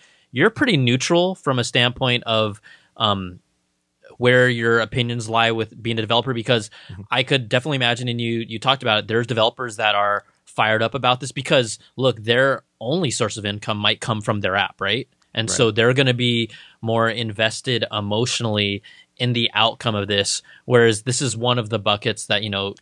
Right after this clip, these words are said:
Speaker 1: you, for you that are part of your income. So I'm just wondering, do you side more with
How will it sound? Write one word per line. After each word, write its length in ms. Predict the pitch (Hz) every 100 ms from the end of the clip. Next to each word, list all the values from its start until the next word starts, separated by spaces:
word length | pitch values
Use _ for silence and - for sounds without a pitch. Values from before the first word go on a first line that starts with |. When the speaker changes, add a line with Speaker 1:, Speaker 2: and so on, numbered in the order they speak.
| -
Speaker 1:
you, 260 | 110 110 -
for 200 | 127 110
you 220 | 113 110
that 140 | 104
are 60 | 98
part 220 | - 107
of 80 | 101
your 100 | 101
income. 340 | 110 - 95
So 280 | 92 120 107 - - - _ -
I'm 160 | 139 185
just 200 | 170 143
wondering, 480 | 139 127 123 117 107 _ _ -
do 100 | 113
you 60 |
side 420 | 110 - 107 110 110
more 160 | 113
with 160 | 107